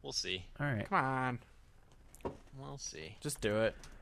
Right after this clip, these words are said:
Speaker 3: Damn
Speaker 1: I
Speaker 3: it.
Speaker 1: gotta see how much money I'm gonna make from this job that I'm doing.
Speaker 3: You're already a rock star, man.
Speaker 1: No.
Speaker 3: I don't know.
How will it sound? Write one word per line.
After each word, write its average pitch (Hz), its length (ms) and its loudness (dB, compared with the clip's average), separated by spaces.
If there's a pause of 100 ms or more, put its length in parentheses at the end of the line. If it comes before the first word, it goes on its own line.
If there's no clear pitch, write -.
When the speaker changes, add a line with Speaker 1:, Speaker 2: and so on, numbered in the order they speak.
(160)
Speaker 3:
Damn 185 200 -6
Speaker 1:
I - 40 4
Speaker 3:
it. 160 40 6
Speaker 1:
gotta 180 120 4
see 175 140 2
how 165 80 6
much 147 180 2
money 127 280 4
I'm 110 80 4
gonna 107 120 0
make 104 220 2
from 104 140 -8
this 98 280 -4
job 107 500 2
that 85 120 -2
I'm 87 140 -4
doing. 87 340 -4 (680)
Speaker 3:
You're 127 180 -2
already 165 240 0
a 104 40 -2
rock 113 320 -4
star, - 300 -10
man. 127 220 -8 (1500)
Speaker 1:
No. 101 340 2 (1400)
Speaker 3:
I - 80 -10
don't 127 140 -6
know. 143 300 4